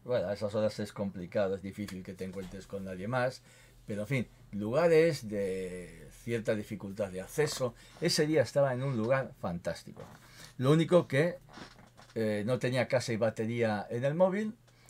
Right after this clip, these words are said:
entonces pues, eh, la cobertura era regular, pero había cobertura.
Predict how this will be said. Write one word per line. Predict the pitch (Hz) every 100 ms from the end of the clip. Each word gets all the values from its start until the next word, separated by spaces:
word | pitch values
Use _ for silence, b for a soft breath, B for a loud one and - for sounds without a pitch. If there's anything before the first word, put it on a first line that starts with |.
| B
entonces | 90 87 101 - 143 -
pues, | 98 82 76 - - - -
eh, | 76 67
la | 92 90
cobertura | 95 95 - 127 104 87 -
era | 113 113 104 -
regular, | 110 107 104 117 143 147
pero | 104
había | 90 107
cobertura. | 107 139 139 170 165 165